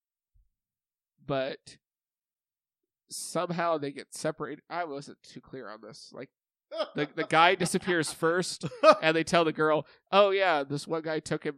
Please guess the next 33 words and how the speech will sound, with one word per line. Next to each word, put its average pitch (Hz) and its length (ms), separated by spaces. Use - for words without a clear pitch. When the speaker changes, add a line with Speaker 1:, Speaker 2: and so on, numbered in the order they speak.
Speaker 1:
to 151 100
the 139 80
train 139 300
station. 131 500
Like, 131 180
but 135 120
you - 80
couldn't - 280
bring 139 280
me 143 80
along, 143 440
too?" 143 340
Like, 135 160
Speaker 2:
<laughs> - 160
Speaker 1:
what? 170 180
Like, - 180
there's 147 240
room 156 240
in 147 120
cars. 147 640
Speaker 2:
I'm 160 140
Speaker 1:
Like 160 80
Speaker 2:
hearing, 247 400
like, 190 220
you 151 140
Speaker 1:
<laughs> - 160
Speaker 2:
don't, 156 320
like, 151 180
this 160 160
movie 170 300
was 143 140
confusing. 185 1080
Speaker 1:
<laughs> - 40